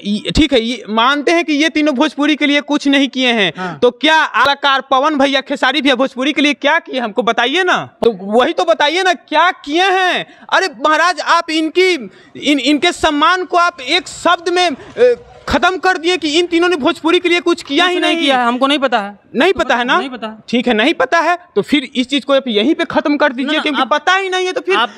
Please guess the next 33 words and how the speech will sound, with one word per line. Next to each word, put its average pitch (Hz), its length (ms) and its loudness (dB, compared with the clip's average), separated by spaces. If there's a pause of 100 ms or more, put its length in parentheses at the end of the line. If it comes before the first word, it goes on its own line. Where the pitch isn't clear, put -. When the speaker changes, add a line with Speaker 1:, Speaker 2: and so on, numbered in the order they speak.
(140)
Speaker 1:
इस 330 160 -2
चीज 349 140 -4
का 339 120 2
बहस 294 300 0
करने 349 160 -2
से 214 80 2
Speaker 2:
जब 226 160 0
Speaker 1:
क्या 339 120 0
Speaker 2:
आप, 262 180 0
Speaker 1:
फायदा? 214 320 -2
Speaker 2:
पहले 226 200 2
मेरा 233 180 2
बात 220 120 0
सुनिए 185 260 -4
आप, 185 220 -2 (340)
जब 190 120 4
आप 196 80 4
बता 196 380 2
रहे 214 240 0
हैं 208 280 0
कि, 226 120 -4
अ, 170 320 -8 (840)
पवन 220 240 4
और 226 80 2
खेसारी 214 400 0
दो 214 120 0
टके 208 200 0
कलाकार 185 460 2
हैं, 160 180 -8
आपको - 500 -10
Speaker 1:
बिल्कुल। 196 220 0
Speaker 2:
पता 220 300 2
है 143 280 -8